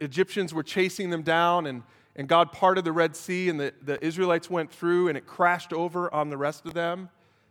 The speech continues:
That's, that's, that was one of their favorite stories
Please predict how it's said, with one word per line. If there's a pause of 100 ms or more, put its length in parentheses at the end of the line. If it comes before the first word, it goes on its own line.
That's, (340)
that's,
that
was
one
of
their
favorite
stories